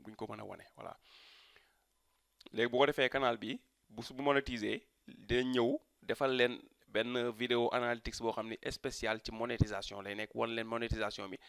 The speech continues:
nan nga mën a jëlee fi ay information pour di ko améliorer ci sa, ci sa, ci sa canal. Léegi boo xoolee,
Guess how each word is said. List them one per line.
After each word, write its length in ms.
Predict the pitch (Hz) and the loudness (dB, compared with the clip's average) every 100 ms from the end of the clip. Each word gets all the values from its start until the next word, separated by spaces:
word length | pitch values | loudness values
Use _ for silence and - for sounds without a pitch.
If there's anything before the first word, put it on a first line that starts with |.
| - _ | -20 _
nan 160 | 113 123 | -2 -2
nga 100 | 123 | 0
mën 180 | 123 120 | 0 0
a 40 | |
jëlee 220 | 117 117 117 | 0 0 0
fi 100 | 90 | 0
ay 140 | 90 | 0
information 540 | 117 113 107 104 113 113 | 0 -2 -2 -4 -4 -6
pour 240 | 123 131 - - _ | -6 -8 -10 -20 _
di 100 | 113 | -4
ko 100 | - | 0
améliorer 460 | 120 113 110 107 104 | 0 2 -2 -2 -6
ci 120 | 107 | -8
sa, 340 | - 101 98 80 | -8 -8 -10 -12
ci 120 | 110 | -10
sa, 260 | 110 101 87 - | -10 -10 -12 -16
ci 120 | - | -14
sa 100 | 110 | -12
canal. 280 | 110 95 - - _ _ _ _ _ _ _ _ _ - - - _ _ - _ _ _ | -10 -10 -12 -16 _ _ _ _ _ _ _ _ _ -20 -20 -20 _ _ -20 _ _ _
Léegi 400 | 113 131 139 139 | 4 6 6 6
boo 160 | 127 135 | 6 6
xoolee, 400 | 160 117 113 | 6 4 4